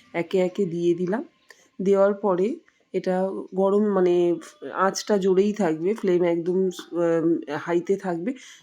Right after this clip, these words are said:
সেই অবস্থাতে বেশ কিছুক্ষণ ধরে ভালো করে ভেজে নিলাম। ভেজে নেওয়ার পর আবার এপিট ওপিট উল্টে ভালোভাবে ভেজে নিতে হবে। তো সেইভাবে ভেজে আমি রেডি করে নিচ্ছি এই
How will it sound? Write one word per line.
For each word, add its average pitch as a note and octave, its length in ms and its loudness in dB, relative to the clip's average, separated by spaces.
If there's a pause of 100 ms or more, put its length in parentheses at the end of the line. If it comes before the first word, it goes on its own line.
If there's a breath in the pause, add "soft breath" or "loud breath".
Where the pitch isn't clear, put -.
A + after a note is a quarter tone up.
সেই F#3+ 320 2
অবস্থাতে F#3 540 -2
বেশ G3 240 0
কিছুক্ষণ F#3+ 500 -6
ধরে F3+ 240 -4
ভালো E3 260 -4
করে F3 220 -2
ভেজে D#3+ 380 -8
নিলাম। F3 280 0 (580 loud breath)
ভেজে F#3+ 280 2
নেওয়ার F#3+ 280 0
পর C4+ 180 -10
আবার G3 300 0
এপিট F3+ 340 -2
ওপিট G3 280 -6
উল্টে F3+ 360 -2 (460 soft breath)
ভালোভাবে F#3 500 2
ভেজে F3 280 2
নিতে F#3+ 260 2
হবে। G3+ 300 -4 (400 soft breath)
তো G#3 80 -6
সেইভাবে G#3 520 2
ভেজে G3+ 360 2
আমি A3+ 220 2
রেডি F3+ 240 2
করে F#3 260 2
নিচ্ছি G3 340 -2
এই F#3 100 0